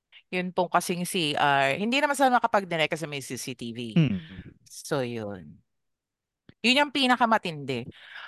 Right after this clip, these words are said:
Speaker 1: Um, physically ha, pero meron akong naging ba-, ano naman, isa sa worst cases ko na maituturing. Worst at saka very, ano ba to?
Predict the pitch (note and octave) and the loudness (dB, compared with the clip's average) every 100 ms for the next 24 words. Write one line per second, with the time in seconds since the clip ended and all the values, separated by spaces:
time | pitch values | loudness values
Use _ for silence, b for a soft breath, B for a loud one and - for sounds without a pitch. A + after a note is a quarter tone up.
0 | B B E3 F3 E3+ D#3+ E3+ _ _ - | B B 6 8 8 6 -2 _ _ 0
1 | C4 C4+ C4 C4+ C#4 A3 A#3 B3 A#3+ A#3 | 2 6 6 6 6 6 4 4 4 4
2 | G#3 G3 G3 G#3 _ _ _ _ _ A3+ | 4 4 2 0 _ _ _ _ _ -2
3 | B3 B3+ B3+ B3 B3 A#3+ A3+ A3+ A3+ G3+ | 0 0 -2 -4 -4 -4 -4 -4 0 0
4 | - G#3 G#3+ G3+ F3+ D#3+ D3 C#3+ C#3 - | 2 0 -2 -2 -2 -2 -2 -8 -18 -10
5 | G3 A#3+ A#3 B3 A3+ G#3+ G#3 - G#3 F#3+ | -4 -2 4 4 6 4 4 -2 -4 -4
6 | F#3 F3 - F#3+ F#3 E3 E3+ F3 F3 E3 | -2 -2 -2 -2 -2 -4 -2 -4 -2 0
7 | D3+ C#3 C#3 F#3 A3+ B3 - - G#3+ - | 0 -2 2 6 6 6 2 0 0 2
8 | F#3 F3 D#3 D#3 E3+ F#3+ F#3+ F#3 F3+ E3 | 4 4 2 0 -2 0 0 -4 -6 -6
9 | D3+ - A3 G#3+ F#3 - C3 | -8 -6 -4 0 -2 0 -2